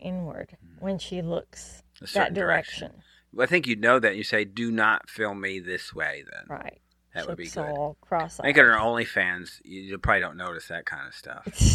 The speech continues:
Speaker 2: It's not something she puts out there. Nobody's looking at
Speaker 1: No
Speaker 2: her,
Speaker 1: close-ups of
Speaker 2: her
Speaker 1: her
Speaker 2: wandering
Speaker 1: eyeballs.
Speaker 2: eye.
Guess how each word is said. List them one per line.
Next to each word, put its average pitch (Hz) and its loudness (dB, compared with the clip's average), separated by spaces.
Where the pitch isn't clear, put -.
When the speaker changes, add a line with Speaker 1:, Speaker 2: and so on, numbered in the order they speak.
Speaker 2:
It's - 10
not - 0
something 90 -6
she 85 -16
puts - -14
out 78 -10
there. - -16
Nobody's 101 -4
looking 92 -6
at - -4
Speaker 1:
No 226 4
Speaker 2:
her, - 2
Speaker 1:
close-ups - 0
of 151 -6
Speaker 2:
her 110 4
Speaker 1:
her 98 -4
Speaker 2:
wandering 92 0
Speaker 1:
eyeballs. 85 -4
Speaker 2:
eye. 78 -4